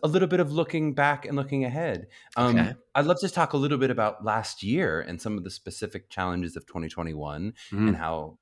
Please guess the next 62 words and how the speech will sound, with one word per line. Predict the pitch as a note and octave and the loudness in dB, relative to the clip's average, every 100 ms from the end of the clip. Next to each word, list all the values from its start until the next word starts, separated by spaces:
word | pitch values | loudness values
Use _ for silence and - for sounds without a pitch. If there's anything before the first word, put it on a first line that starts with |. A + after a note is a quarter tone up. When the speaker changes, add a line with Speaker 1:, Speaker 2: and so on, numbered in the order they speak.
| - | -10
Speaker 1:
those | F#2 | -8
are | D#2 - | -8 -8
challenges | D#2 D#2 | -8 -8
of | D#2 | -10
twenty | - D#2+ | -8 -8
twenty. | - D#2+ | -6 -8
I | C#2+ | -8
guess | - | -4
these | A2+ F2+ | -2 -2
are | |
challenges | E2+ - E2 D2+ D2+ | -4 -10 -10 -10 -12
of | D2 | -14
twenty | D2+ | -14
twenty-one. | D2 D2+ D2 F#2 - - - | -14 -14 -12 -12 -14 -20 -8
And | - B2 | 0 2
sort | C#3+ | 4
of | B2+ | 4
how | C#3+ | 6
your | C3+ | 6
school | C3 - C3 A#2+ | 2 2 4 4
is | G#2+ - _ | 2 -6 _
kind | - A2+ | -6 -4
of | G2 | -4
preparing | - - G#2+ G2+ | -8 -2 0 0
to | F#2+ | -2
meet | F#2+ - | -4 -4
the, | F2 - | -8 -6
this | - - | -8 -4
moment | F2+ D#2+ D2+ | -4 -6 -6
of | D2+ - _ - _ - | -10 -12 _ -20 _ -8
the | |
demands | F2+ E2+ E2+ - | -4 -2 -4 2
for | |
racial | A2+ C#3 D#3+ | 2 4 2
equity, | D3+ D#3+ C#3+ | 2 0 -2
certainly | C3+ C#3+ C#3 C#3 | -2 -4 -2 -2
we'll | C3 | -2
talk | C3+ | -4
about | B2+ C3 | -2 -2
that, | C3 C3 | 0 0
but | A#2+ | 0
then | A2+ | 0
also | G#2+ - A2 G#2 | 0 0 0 0
Speaker 2:
Sure. | G2+ - - | -2 -8 -6
Speaker 1:
kind | - A2 | 2 2
of | G2 | 2
the | |
demands | G2 F#2+ G2 G2+ | 0 -2 0 -2
of | G2+ | 0
a | G#2+ | 0
virtual | F#2+ G#2 A#2+ A2+ | 0 2 2 2
world | C#3+ D#3 D2+ | 2 2 0
and, | D#2+ D#2+ - - | -4 -6 -12 -8
and | F2 | -2
how | F#2+ | 0
that | A2 | 0
might | F#2 F2+ | -2 -8
continue, | - D2+ D2+ D2 D2 - _ - | -10 -14 -14 -16 -18 -20 _ -10
um, | E2 D2+ D2 - - | -8 -8 -8 -10 -14
moving | E2+ D2 | -16 -16
forward. | - C#2+ _ _ - | -18 -18 _ _ 4
Speaker 2:
Yeah, | C3+ E3+ | 8 8